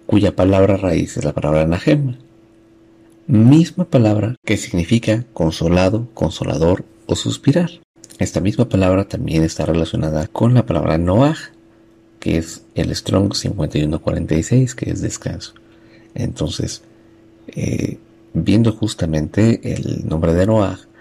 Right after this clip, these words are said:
significa como consolador, o el que descansará, o el que nos consolará. Ahora, el verso nueve del capítulo seis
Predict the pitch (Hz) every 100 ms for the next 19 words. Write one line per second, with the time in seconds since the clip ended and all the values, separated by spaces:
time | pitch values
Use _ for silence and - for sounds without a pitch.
0 | - _ - - - 78 76 - 85 82
1 | - 80 - - - _ _ - - 73
2 | - 76 - 87 85 87 104 - _ _
3 | _ _ - 107 82 87 92 95 95 92
4 | 87 90 - 73 - - 90 98 104 120
5 | - 104 87 85 98 - 85 80 - 78
6 | - 82 101 160 - - _ _ _ -
7 | - - 78 - - _ _ _ - 95
8 | 95 95 95 95 98 110 120 120 - -
9 | 117 117 - - 107 123 117 87 82 -
10 | - - 113 110 - 85 - -